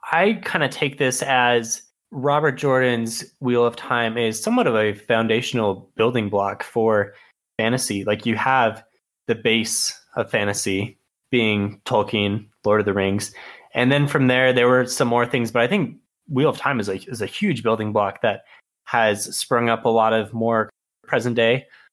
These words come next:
authors. And obviously Sanderson is one of,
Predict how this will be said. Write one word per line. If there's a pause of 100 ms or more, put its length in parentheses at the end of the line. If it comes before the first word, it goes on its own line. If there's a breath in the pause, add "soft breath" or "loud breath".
(120)
authors.
And
obviously
Sanderson
is
one
of,